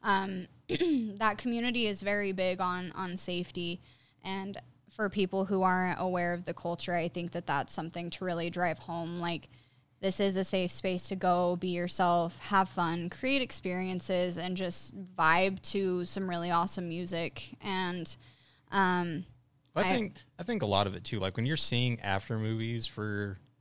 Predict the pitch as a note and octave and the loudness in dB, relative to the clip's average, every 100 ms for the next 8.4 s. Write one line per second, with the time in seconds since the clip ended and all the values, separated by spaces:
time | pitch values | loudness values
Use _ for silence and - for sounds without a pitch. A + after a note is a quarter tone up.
0 | - A#2+ G#2 F#2 G2 F#2 A2 F#2 F2+ G2+ | 0 2 2 -2 -4 -4 -6 -4 -2 0
1 | G2 F#2+ F#2 F2 - _ _ _ _ _ | 0 0 -2 -4 -12 _ _ _ _ _
2 | _ _ - C3+ A#2+ G2 F#2 - - - | _ _ 2 4 4 2 0 0 0 0
3 | B2+ A2+ G2+ F#3+ F3 C#3+ B2 A#2+ - C3 | 0 2 0 0 2 2 2 0 0 2
4 | A#2+ A2 F#2+ - A2+ G2+ - D3+ C3+ B2+ | 2 2 -2 -4 -2 2 2 4 2 2
5 | A2+ F#2+ F2+ F#2+ - _ G#2 D#3 D3+ B2+ | 2 0 -2 -6 -14 _ -2 2 2 2
6 | G#2 G2+ F#2+ G2 B2 C#3+ A2 A2 F3 - | 0 0 -2 -2 -2 -4 -6 -2 0 2
7 | - C3+ - G2+ F2+ - G#2+ G#2+ D#3 C#3 | 2 2 2 0 -4 -8 -6 -2 0 0
8 | G#3 E3+ E2 E2 | 0 -4 -6 -12